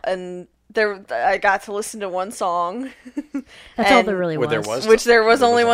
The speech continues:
Speaker 1: one
Speaker 3: only
Speaker 1: song? Okay. And, and yeah, that was, uh, that caught me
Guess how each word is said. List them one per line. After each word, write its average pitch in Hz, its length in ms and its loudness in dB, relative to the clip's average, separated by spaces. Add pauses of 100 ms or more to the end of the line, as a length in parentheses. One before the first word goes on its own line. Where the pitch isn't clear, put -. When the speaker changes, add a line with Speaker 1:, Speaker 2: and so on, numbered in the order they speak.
(140)
Speaker 1:
one 254 120 4
Speaker 3:
only 247 120 -4
Speaker 1:
song? 214 100 -2
Okay. 208 280 -6 (280)
And, 208 400 0
and 180 260 -4
yeah, 190 260 2
that 180 260 0
was, 185 340 -12
uh, 147 120 -6
that 190 340 0
caught 175 340 -4
me 165 380 -18